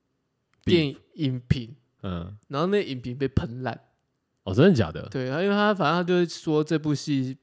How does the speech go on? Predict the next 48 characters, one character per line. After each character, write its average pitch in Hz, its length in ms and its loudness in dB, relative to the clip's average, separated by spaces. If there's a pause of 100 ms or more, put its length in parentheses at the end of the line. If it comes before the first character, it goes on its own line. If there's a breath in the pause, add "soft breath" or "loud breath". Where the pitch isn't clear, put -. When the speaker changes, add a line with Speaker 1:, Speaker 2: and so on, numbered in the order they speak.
Speaker 1:
拍 127 180 -6
得 123 100 -6
怎 117 260 -14
样 117 220 -12 (100)
啊， 98 460 -18
很 110 200 -16
粗 123 260 -10
糙 120 300 -12
啊， 110 200 -14
什 - 140 -18
么 - 80 -16
什 143 100 -20
么。 135 120 -18 (400 loud breath)
Speaker 2:
粗 247 320 6
糙？ 240 520 2 (140)
Speaker 1:
然 - 0 -
后， 85 140 -16
然 120 180 -8
后 131 380 -4
就 143 100 -8
是 131 480 -10
反 110 100 -12
正 123 80 -8
用 147 240 -4
一 139 60 -4
个 135 120 -4
亚 131 220 -12
裔 143 160 -6
角 - 160 -10 (140)
度， 131 240 -6
然 113 140 -12
后 120 100 -6
写 - 240 -10
的 - 160 -14
是 147 100 -16
怎 127 120 -14
样 107 120 -14
怎 127 120 -14
样 50 120 -16
怎 135 80 -16
样， - 120 -16 (240 soft breath)
反 147 120 4
正 220 80 8
写 165 200 6
得 139 60 8
很 135 100 6
粗 165 160 4
糙。 143 200 2